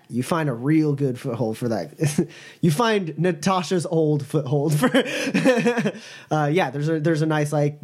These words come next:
good jaggedy part of the mountain that you managed to, like, lodge it in there and give it a good tug, and you're pretty sure it's as, it's as secure as it can possibly be.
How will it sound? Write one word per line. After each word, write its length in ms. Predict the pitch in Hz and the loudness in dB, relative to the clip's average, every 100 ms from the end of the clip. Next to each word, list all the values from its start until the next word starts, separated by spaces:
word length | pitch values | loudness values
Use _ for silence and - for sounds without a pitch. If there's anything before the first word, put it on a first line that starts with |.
| 131 | -2
good 480 | 160 156 135 135 120 _ - | 2 4 2 -2 -10 _ -2
jaggedy 540 | 139 151 131 139 123 | 0 2 0 -4 -6
part 260 | - 127 113 | -2 -2 0
of 60 | |
the 60 | 123 | 0
mountain 240 | 120 113 110 | 0 0 -2
that 80 | |
you 100 | 113 | 0
managed 280 | 117 120 110 | 0 0 0
to, 40 | 117 | -2
like, 140 | 107 | -4
lodge 360 | - 104 113 113 | -4 -2 0 0
it 60 | 110 | 0
in 100 | 110 | 2
there 140 | 107 | 2
and 80 | 101 | 0
give 140 | 113 113 | 0 0
it 80 | 123 | 0
a 20 | |
good 220 | 120 107 | 0 -2
tug, 320 | - 110 101 | -4 -2 -2
and 80 | 101 | -2
you're 80 | 98 | -2
pretty 220 | - 120 | 0 -2
sure 220 | 101 104 | 0 -4
it's 140 | 95 82 | -4 -2
as, 180 | 101 - | -2 0
it's 180 | 120 113 | -2 0
as 100 | 101 | -2
secure 300 | 110 - 107 | 0 0 0
as 100 | 95 | 0
it 60 | |
can 100 | - | -2
possibly 400 | 123 98 98 101 | -2 0 -2 -4
be. 300 | 98 92 90 | -2 -2 -4